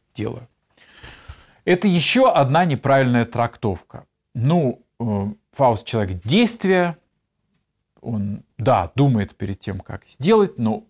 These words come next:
ему хочется событийного наполнения своей жизни. И вот для него самое главное —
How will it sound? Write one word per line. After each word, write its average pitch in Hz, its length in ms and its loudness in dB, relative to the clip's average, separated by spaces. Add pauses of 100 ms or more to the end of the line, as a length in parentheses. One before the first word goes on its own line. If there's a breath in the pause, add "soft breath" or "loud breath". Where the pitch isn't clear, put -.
ему 120 420 0
хочется - 560 -4
событийного 123 800 0
наполнения 110 760 -2
своей 104 480 -10
жизни. 175 540 -6 (560 loud breath)
И 113 60 -2
вот 110 280 -2
для 107 260 -2
него 110 380 0
самое 101 480 0
главное — 175 840 -2